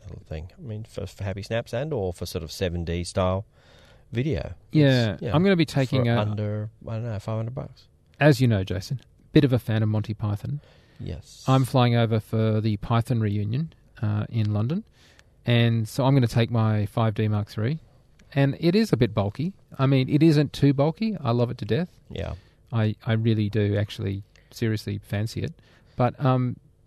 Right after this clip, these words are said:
Speaker 2: yeah, it, but I would appreciate it if there was a five D Mark four that was smaller.
Speaker 1: Well, there's the Sony A seven S, which is gonna be what is gonna basically ma-, mean my five D Mark three is gonna be on, uh, on, on the eBay list.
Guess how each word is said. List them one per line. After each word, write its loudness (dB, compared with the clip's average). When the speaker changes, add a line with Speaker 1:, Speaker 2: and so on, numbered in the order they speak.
Speaker 2:
yeah, 4
it, -8
but 6
I 4
would 2
appreciate 0
it 0
if -4
there 2
was 0
a 0
five 2
D 4
Mark 2
four 0
that 2
was -4
smaller. -2
Speaker 1:
Well, 0
there's 0
the -10
Sony -4
A -4
seven -8
S, -8
which -12
is -18
gonna -8
be -8
what -8
is -8
gonna -4
basically -6
ma-, -6
mean -4
my -8
five -8
D -10
Mark -10
three -8
is -8
gonna -6
be -6
on, -8
uh, -4
on, -8
on -4
the -2
eBay -2
list. -8